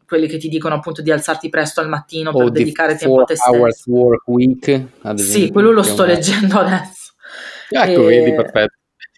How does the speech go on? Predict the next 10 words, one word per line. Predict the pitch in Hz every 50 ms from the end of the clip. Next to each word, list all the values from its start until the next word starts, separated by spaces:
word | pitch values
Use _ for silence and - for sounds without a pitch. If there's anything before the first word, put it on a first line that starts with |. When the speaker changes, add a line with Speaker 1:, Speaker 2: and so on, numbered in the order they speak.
| _ _ _ _ _ _
Speaker 1:
e | - 190 185 175 170 165 165 165 165 160 160 160 160 156
però | - 190 175 170 170 175 175
sì, | 180 - 175
faccio | 147 - 170 156 - - 175
molta | 160 156 156 156 160
fatica | 156 165 151 - - 139 - - - - - -
perché | - - 165 156 - 160
devo | 151 151 151 147
pro-, | - 147 117 113
cioè, | - - 185 135 127 127 131